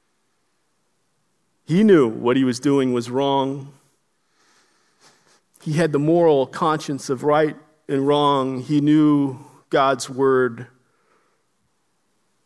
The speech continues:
but his actions revealed that, at least in that moment, he despised it.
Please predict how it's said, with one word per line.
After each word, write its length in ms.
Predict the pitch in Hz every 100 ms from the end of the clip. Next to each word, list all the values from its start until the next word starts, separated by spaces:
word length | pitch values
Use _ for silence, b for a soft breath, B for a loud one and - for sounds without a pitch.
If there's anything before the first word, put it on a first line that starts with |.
| _ _
but 340 | 220 131 139
his 200 | 143 127
actions 640 | 147 160 - - 131 127 117
revealed 640 | 131 120 123 135 127 120 127
that, 180 | 120 - _ _ 147
at 160 | 139
least 400 | 156 156 143 -
in 180 | 123 120
that 260 | 135 120 107
moment, 460 | 120 120 110 - -
he 380 | - 120 113 107 _ b b b -
despised 640 | - - - - - -
it. 100 | -